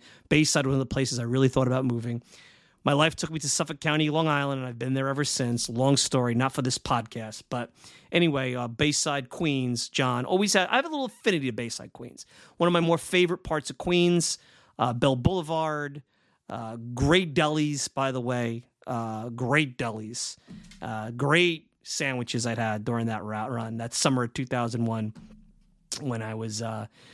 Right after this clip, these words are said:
going door to door, Bell Boulevard, and various other, uh, uh, you know, convenience store haunts, for lack of a better word, in the Bayside area. Uh, so anyway, uh, there's actually been some criticism of my song choices. So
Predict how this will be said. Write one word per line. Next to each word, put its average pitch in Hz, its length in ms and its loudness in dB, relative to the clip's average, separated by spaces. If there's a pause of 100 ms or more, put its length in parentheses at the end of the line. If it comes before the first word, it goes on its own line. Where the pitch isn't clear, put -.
(500)
going 156 220 6
door 160 200 0
to 151 60 -2
door, 151 260 -2
Bell 143 240 -4
Boulevard, 139 540 -6
and 127 100 -6
various 131 340 -2
other, 123 360 2
uh, 117 400 0
uh, 117 260 -6 (320)
you 120 140 -4
know, 117 240 -6
convenience 170 580 6
store 160 280 -2
haunts, 135 520 -2
for 120 140 -2
lack 123 240 0
of 117 40 -2
a 113 60 -2
better 120 160 -2
word, 117 320 -4 (480)
in 139 160 4
the 131 80 2
Bayside 127 480 2
area. 120 300 -2 (340)
Uh, 147 300 4
so 214 180 2
anyway, 196 560 0 (100)
uh, 135 200 -6 (320)
there's 262 380 2
actually 254 340 0
been 190 180 -2
some 160 180 -4
criticism 107 880 -2 (380)
of 123 520 -2 (460)
my 151 140 2
song 180 420 4
choices. 107 400 -10
So 143 280 -6